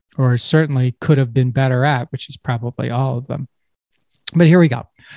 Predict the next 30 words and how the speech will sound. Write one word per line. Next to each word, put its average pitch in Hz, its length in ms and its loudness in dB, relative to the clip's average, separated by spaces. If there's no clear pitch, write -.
So 160 140 2
the, 160 120 4
here 214 300 6
are 185 80 6
the, 147 320 2
the 135 140 4
right 147 280 2
twelve 139 300 0
questions 123 540 -2
according 120 460 0
to 117 440 0
Gallup. 123 480 -2
These 123 220 -2
are 123 60 0
the - 140 -8
Q 151 440 0
twelve 117 440 -2
questions. 190 520 -10
Uh, 135 100 -6
and 143 100 2
they 139 80 4
aren't 139 180 0
really 131 180 0
questions, 120 440 -4
they're 117 140 -2
statements, - 520 -10
of - 80 -12
course, - 320 -14
but, - 200 -10
uh, 131 320 0